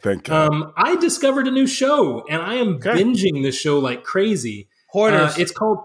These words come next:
Speaker 2: it's called Travel Man, forty-eight Hours In.
Speaker 1: Never heard of it.
Speaker 2: Okay,
Speaker 1: Tell
Speaker 2: do you
Speaker 1: me
Speaker 2: guys
Speaker 1: about it.
Speaker 2: know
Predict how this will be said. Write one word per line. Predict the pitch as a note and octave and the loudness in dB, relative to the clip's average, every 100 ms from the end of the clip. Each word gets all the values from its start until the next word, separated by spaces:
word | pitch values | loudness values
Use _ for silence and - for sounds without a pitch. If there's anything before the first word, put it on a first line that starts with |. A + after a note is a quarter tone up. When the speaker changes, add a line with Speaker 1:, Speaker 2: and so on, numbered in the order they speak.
| - _ | -12 _
Speaker 2:
it's | D#3+ D#3+ | -4 -4
called | G3 G3+ D3+ | -2 -4 -4
Travel | - D#3 E3+ F#3+ G#3 | -6 -4 -2 0 0
Man, | G#3+ G#3+ A#3 A#3+ A#3 G3+ | 0 0 -2 -2 -4 -6
forty-eight | - - F3+ G3 F#3+ F#3+ | -8 -2 0 2 2 0
Hours | D#3+ F3 E3+ E3 | -2 0 0 -2
In. | E3 D3 G#2 G2 G#2 _ | -2 -4 -4 -12 -18 _
Speaker 1:
Never | F#2 G2+ B2 | -6 -2 2
heard | C#3 F3 | 2 2
of | G#2 | -2
it. | D#2+ - _ _ _ _ - | -4 -10 _ _ _ _ -4
Speaker 2:
Okay, | F#3 F#3 C3 | 0 0 0
Speaker 1:
Tell | B2 B2 | 2 4
Speaker 2:
do | |
you | C#4 | 4
Speaker 1:
me | C#4 | 4
Speaker 2:
guys | F3+ | 2
Speaker 1:
about | G#3 | 0
it. | |
Speaker 2:
know | G#3+ G#3+ | 2 2